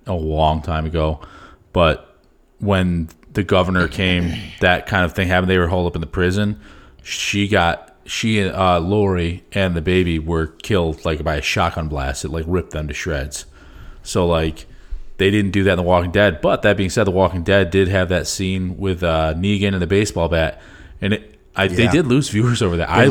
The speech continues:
Speaker 1: I was
Speaker 2: lost
Speaker 1: one of them.
Speaker 2: viewers,
Speaker 1: I was like, "I'm
Speaker 2: right.
Speaker 1: done with this shit." It's
Speaker 2: Right, in the com-, in the, in the comics, you can kinda get past that, but with,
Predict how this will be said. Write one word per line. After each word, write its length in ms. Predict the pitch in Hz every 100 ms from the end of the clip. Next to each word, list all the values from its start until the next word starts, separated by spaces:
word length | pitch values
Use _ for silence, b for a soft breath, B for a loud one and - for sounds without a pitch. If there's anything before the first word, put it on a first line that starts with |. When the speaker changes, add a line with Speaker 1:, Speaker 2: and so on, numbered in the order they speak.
| 104
Speaker 1:
I 20 |
was 140 | 131 117
Speaker 2:
lost 20 |
Speaker 1:
one 100 | 117
of 60 | 131
them. 80 | 156
Speaker 2:
viewers, 120 | 98
Speaker 1:
I 40 |
was 100 | 107
like, 120 | 104
"I'm 60 | 95
Speaker 2:
right. 140 | 98
Speaker 1:
done 200 | 95 107
with 100 | 110
this 140 | 82 78
shit." 280 | - 80 -
It's 60 | 104
Speaker 2:
Right, 200 | 127 -
in 80 |
the 80 | 110
com-, 320 | - 135 147 -
in 280 | 135 139 123
the, 160 | 110 120
in 100 | 101
the 80 |
comics, 540 | 95 147 180 185 - -
you 80 | 98
can 140 | 101
kinda 320 | - 113 98
get 200 | 90 98
past 440 | - 156 160 - -
that, 420 | 76 69 - - b b b b b
but 240 | 101 95 -
with, 420 | 107 107 95 -